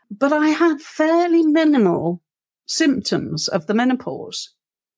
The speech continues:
fairly minimal symptoms. And at the time, I was just, like, really pleased and, and didn't, you know, just, I'm really glad, you know, compared with all these people who are having horrendous times.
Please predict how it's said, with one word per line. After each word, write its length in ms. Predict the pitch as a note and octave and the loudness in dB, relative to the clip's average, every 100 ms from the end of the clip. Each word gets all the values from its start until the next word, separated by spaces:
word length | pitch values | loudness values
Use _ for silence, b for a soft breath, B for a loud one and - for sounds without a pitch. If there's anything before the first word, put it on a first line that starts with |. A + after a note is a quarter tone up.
| _ | _
fairly 480 | - C#4+ D#4 D4+ C#4+ | -4 0 2 2 2
minimal 380 | C4 B3+ B3 A#3+ | 4 2 0 -2
symptoms. 760 | - B3 - - D#3 - - b b b b | 0 0 -2 -6 -6 -8 -12 b b b b
And 100 | C4+ | 0
at 120 | C4+ A#3+ | 0 0
the 80 | |
time, 440 | C4+ D4+ E4 D#4+ F#3+ | -2 0 2 2 2
I 80 | F3+ | 2
was 160 | F#3+ | -2
just, 220 | - G#3 | -6 -6
like, 200 | - D#3 - | -4 -4 -4
really 320 | F#3 G3 E3 | 0 0 -2
pleased 680 | D#3 G#3+ F#3 D3+ C#3 - - | -2 0 0 -2 -4 -6 -2
and, 260 | G3+ E3+ - _ _ - | 0 0 -4 _ _ -4
and 420 | F#3 F#3 F3+ D3+ - - | -2 -2 -2 -6 -10 -14
didn't, 580 | F#3 A3 G3+ F3 - - - | -2 0 0 -2 -6 -12 -6
you 120 | A#3 A#3 | -2 -2
know, 60 | D3+ | -2
just, 240 | F#3+ - _ _ _ _ _ - | -6 -6 _ _ _ _ _ 0
I'm 220 | G3+ G3+ | 2 4
really 200 | A3+ F#3 | 2 0
glad, 460 | F#3+ G3 F#3 - - | 0 0 2 -2 -2
you 80 | |
know, 120 | F#3+ - | -2 -2
compared 400 | - F#3 G3+ F#3 | -2 0 0 0
with 160 | F#3+ F#3 | -2 -2
all 140 | F#3 | -4
these 160 | F#3 F3+ | -6 -6
people 260 | - F#3 F3+ | -6 -4 -2
who 40 | |
are 40 | F3+ | -2
having 240 | F3+ F#3 | 0 0
horrendous 560 | F3+ F3 G3 F#3+ E3+ - | 0 0 0 0 -2 -4
times. 640 | - F#3 D#3+ D#3+ - - | -4 -2 -4 -6 -10 -14